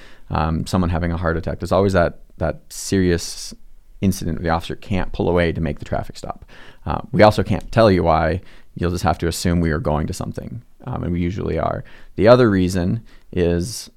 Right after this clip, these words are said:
it is not safe to make that traffic stop. If we think of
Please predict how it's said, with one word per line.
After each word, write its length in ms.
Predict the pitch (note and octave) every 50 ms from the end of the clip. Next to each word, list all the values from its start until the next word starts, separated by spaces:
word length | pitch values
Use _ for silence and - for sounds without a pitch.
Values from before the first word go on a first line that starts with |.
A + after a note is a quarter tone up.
| - - - - - -
it 140 | - F#2+ F2+
is 120 | D#2+ E2
not 400 | F2+ F#2 F2 F2+ F2 E2 - - - - - - _ _ _ _ _ _ -
safe 800 | - - - - - - - - F2+ F#2 F#2 G2 - - - -
to 120 | - -
make 320 | F2 F2+ F2+ E2 D#2+ - -
that 200 | E2 D#2+ D#2 -
traffic 380 | - - - F2 - - -
stop. 200 | - - - -
If 120 | G2+ - -
we 100 | A#2+ A#2
think 200 | - C3 A#2 G#2
of 140 | F2+ F#2